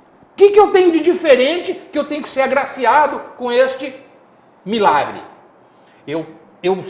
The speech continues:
eu tenho feito coisas que me, que me garante uma relação ética com esses influxos transcendentais, divinos ou coisa parecida.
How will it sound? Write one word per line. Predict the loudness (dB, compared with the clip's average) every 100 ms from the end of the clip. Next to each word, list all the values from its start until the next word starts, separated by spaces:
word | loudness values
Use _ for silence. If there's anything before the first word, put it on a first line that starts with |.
| -16 -2
eu | -2
tenho | 0 -2
feito | 0 0 0 -6
coisas | 0 2 2 -2 -8
que | -10 -10
me, | -8 -8 -10 -18 _ _ _ _ _
que | -8
me | -6
garante | -8 -4 0 4 4 4 2 -2 -8 -12 -14
uma | -8 -6
relação | -4 -4 -6 -8 -6
ética | -4 -6 -8 -10 -10 -10 -16 -20 -12
com | -4
esses | -4 -4 -10
influxos | -12 -14 -10 -10 -10 -14 -20 -20 _ _ _ _ _
transcendentais, | -14 -14 -14 -12 -12 -10 -8 -6 -8 -12
divinos | -18 -18 -16 -14 -14 -14
ou | -14
coisa | -12 -14
parecida. | -12 -14 -14 -20 -20